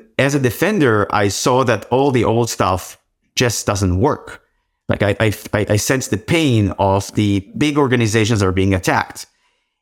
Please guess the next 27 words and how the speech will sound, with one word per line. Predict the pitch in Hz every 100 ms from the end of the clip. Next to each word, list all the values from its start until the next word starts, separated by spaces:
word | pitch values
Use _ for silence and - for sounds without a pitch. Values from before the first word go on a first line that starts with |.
| _
And | 120 117 117 110 143
it | 143 _ _ -
took | 220 226
me | 233
back | 143 127 127 123 -
to | 120
the | 107
days | 98 117 113
in | 104
the | 95
government | 95 180 196 135 117 110 110
that | 101
we | 107
had | 120 110
the |
same | 98 110 98
problem. | 143 175 160
We | 107
saw | 139
major, | 117 110 123 156 190 156 170 160 135
like, | 113
vast | - 147 160 147
number | 139 147 135
of, | 120
of | - 104
attacks. | 101 143 107 - - - _ _ _ _
Uh, | - 107 104